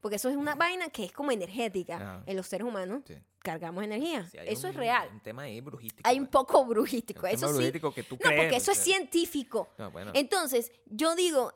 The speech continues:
Speaker 1: eh,
Speaker 2: La
Speaker 1: siento
Speaker 2: ciencia.
Speaker 1: que tengo el montón de personas alrededor, las estoy sintiendo,
Speaker 2: Claro.
Speaker 1: sé que está ahí. O sea, yo no cierro los ojos y me olvido, o sea, "Ay,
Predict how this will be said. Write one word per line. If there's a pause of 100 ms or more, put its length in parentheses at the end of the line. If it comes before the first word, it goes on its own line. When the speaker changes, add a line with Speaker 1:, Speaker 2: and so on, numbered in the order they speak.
Speaker 1:
eh,
Speaker 2:
La
Speaker 1:
siento
Speaker 2:
ciencia.
Speaker 1:
que
tengo
el
montón
de
personas (200)
alrededor,
las
estoy
sintiendo,
Speaker 2:
Claro.
Speaker 1:
sé
que
está
ahí.
O
sea,
yo
no
cierro
los
ojos
y
me
olvido,
o
sea,
"Ay,